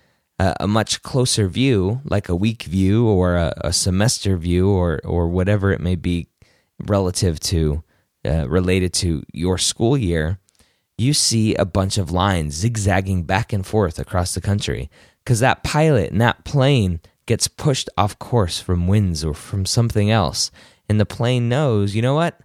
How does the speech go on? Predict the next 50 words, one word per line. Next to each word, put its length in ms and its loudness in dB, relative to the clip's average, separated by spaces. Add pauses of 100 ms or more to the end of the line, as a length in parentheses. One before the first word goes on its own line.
(320)
I'm 140 0
a 60 0
little 320 0
off 260 -2
course. 440 -4
I 80 0
need 200 0
to 120 -4
correct 380 -2
course. 420 0
I 60 0
need 200 0
to 80 -2
turn 320 -2
left 240 0
a 60 0
little 200 4
bit. 180 0
I 60 2
need 200 0
to 60 -8
turn 320 -2
right 260 2
a 60 4
little 260 2
bit 260 0 (420)
and 140 0
get 400 -2
back 420 0
on 260 0
track." 440 -2 (320)
And 80 0
that 120 2
happens 640 0 (400)
hundreds 540 0
of 120 -4
times 540 0
during 260 -2
the 80 -4
flight. 440 -2 (440)
It's 220 -4
not 340 2
as 140 -2
perfect 480 -4
as 140 -2
you 80 -2
think 340 0
it 140 -4
may 320 4
be. 300 -2